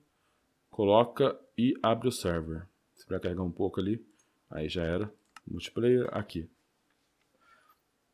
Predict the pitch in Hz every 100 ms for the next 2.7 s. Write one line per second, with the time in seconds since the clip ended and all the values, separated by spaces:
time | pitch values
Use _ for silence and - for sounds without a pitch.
0 | _ _ _ _ _ _ _ 127 131 123
1 | 120 160 156 160 156 101 101 123 185 190
2 | 190 190 180 131 156 113